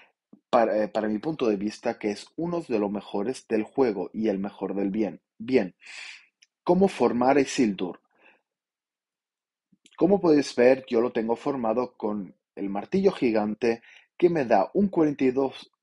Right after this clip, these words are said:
de fuerza de comandante, el daño de ejército sube a seis por unidad y el ataque de unidad grande a noventa. Bien, ¿por qué puse esto?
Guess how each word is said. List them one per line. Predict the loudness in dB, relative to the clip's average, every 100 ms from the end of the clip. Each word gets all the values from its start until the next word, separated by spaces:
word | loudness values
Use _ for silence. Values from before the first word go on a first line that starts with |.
| -2
de | -2
fuerza | 2 2 2 0 -2
de | -2
comandante, | -2 -4 0 0 0 -2 -2 -2 -2
el | -2 0
daño | -2 -2 0
de | 0
ejército | -2 -4 -4 -6
sube | -4 -2 0 -2 -2
a | -6
seis | -4 -2 0 0 -4 -14 _ _ _ _ _ _ _
por | 0 2
unidad | 2 0 2 2 2 _ _ _ _ _ -6
y | -2 -2 -2
el | 2 4 4 2 0 -4 _ _ _
ataque | -2 2 2 2 0
de |
unidad | 0 2 2 2
grande | 0 0 0 -2 -2
a | -6
noventa. | -4 -2 -2 -4 -8 -12 -14
Bien, | -12 -2 0 -2 -10 -4
¿por | -2 2
qué | 0
puse | 0 -2 2 0
esto? | 0 -8 -8